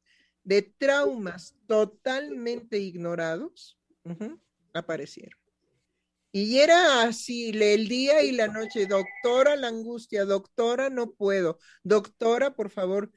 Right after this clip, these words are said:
Yo tenía que estar muy al pendiente en la madrugada porque era cuando se me agravaban, ¿no?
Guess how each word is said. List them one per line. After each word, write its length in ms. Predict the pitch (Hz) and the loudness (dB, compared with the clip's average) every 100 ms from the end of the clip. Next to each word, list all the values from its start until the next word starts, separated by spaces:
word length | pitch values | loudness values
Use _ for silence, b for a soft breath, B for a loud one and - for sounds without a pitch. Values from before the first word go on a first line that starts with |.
| _ _ | _ _
Yo 180 | 208 254 | -4 -2
tenía 360 | 254 269 269 285 | -2 -4 0 -2
que 100 | 285 | 0
estar 320 | 233 262 247 | 0 0 0
muy 340 | 233 233 262 277 | -2 -2 -2 -2
al 140 | 262 | -4
pendiente 560 | 254 220 220 226 226 202 | -4 -6 -4 -4 -2 -4
en 80 | |
la 100 | 180 | -4
madrugada 600 | 170 165 170 185 208 214 | -6 -6 -4 0 0 0
porque 280 | 220 170 - | -2 -8 -6
era 140 | 180 185 | -4 -4
cuando 260 | 175 156 | -6 -10
se 120 | 165 156 | -12 -10
me 120 | 147 | -10
agravaban, 640 | 143 135 123 - - 117 | -8 -4 -4 -6 -12 -16
¿no? 160 | 175 | -16